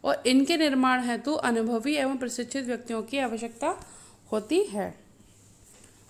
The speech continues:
उसके बाद हमारा आता है अशाब्दिक बुद्धि परीक्षण यानी कि नॉन वर्बल इंटेलिजेंस। तो अशाब्दिक बुद्धि परीक्षण में शब्दों एवं भाषा के स्थान पर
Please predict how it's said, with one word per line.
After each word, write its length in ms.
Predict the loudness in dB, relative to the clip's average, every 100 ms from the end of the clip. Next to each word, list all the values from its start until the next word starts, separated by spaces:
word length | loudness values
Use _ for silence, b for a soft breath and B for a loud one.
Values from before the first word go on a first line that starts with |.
| -12 2
उसके 240 | 2 4
बाद 320 | 4 4 4
हमारा 400 | 2 4 4 4
आता 180 | 2 2
है 60 | 0
अशाब्दिक 560 | 0 2 0 0 -4
बुद्धि 240 | -4 -4 -4
परीक्षण 440 | -4 -4 -4 -4
यानी 260 | 0 0 -2
कि 140 | 0
नॉन 280 | 0 0 0
वर्बल 360 | -2 0 0 0 B B B B 2
इंटेलिजेंस। 720 | 4 4 2 2 -2 -4 -10 B B B
तो 60 | -6
अशाब्दिक 920 | 2 2 4 2 2 2 2 0 -12 b b b
बुद्धि 340 | 2 2 4 2
परीक्षण 760 | 4 4 2 0 2 4 4 0 B B B 2
में 140 | 4
शब्दों 480 | 6 4 2 6 6
एवं 280 | 8 8 6
भाषा 420 | 6 4 6 4
के 180 | 2 0
स्थान 340 | 2 0 2
पर 180 | 2